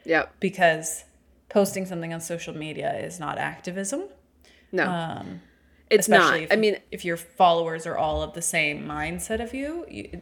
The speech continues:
Speaker 1: Yeah.
Speaker 2: has to be something in addition, I think.
Speaker 1: Yes. I, this one, I, I,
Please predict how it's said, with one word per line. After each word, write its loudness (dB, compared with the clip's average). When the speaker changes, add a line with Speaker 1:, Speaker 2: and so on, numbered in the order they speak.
Speaker 1:
Yeah. 0
Speaker 2:
has 2
to -12
be -4
something -6
in -8
addition, -10
I -4
think. -10
Speaker 1:
Yes. 2
I, 8
this 2
one, 4
I, 4
I, 10